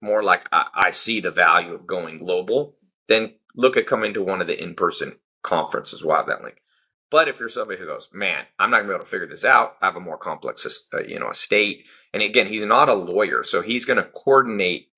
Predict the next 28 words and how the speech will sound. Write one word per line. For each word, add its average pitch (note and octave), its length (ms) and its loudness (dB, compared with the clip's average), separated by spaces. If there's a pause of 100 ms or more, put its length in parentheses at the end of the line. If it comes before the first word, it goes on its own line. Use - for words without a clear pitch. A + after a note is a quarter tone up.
(120)
and F2+ 260 0
his F#2 180 -8
team's G#2 260 -2
gonna F2+ 140 0
help F#2 220 0
you E2+ 60 -10
coordinate G2+ 500 2
with, C#2+ 240 -6
"Here's G2 220 -2
some F#2+ 140 -4
law A#2+ 220 4
firms F#2+ 300 -4
globally, - 340 -8
here's F2+ 220 -12
some G2 160 -10
bankers, A#2 440 -2
here's E2 180 -10
some F#2 120 -10
accounting F#2+ 420 -4
firms." - 320 -14 (380)
So - 160 2
think D3+ 240 2
of C3 100 -8
him B2 180 -2
as G2+ 160 0
kind F#2+ 240 2
of F2 180 -4
a D#2 280 -6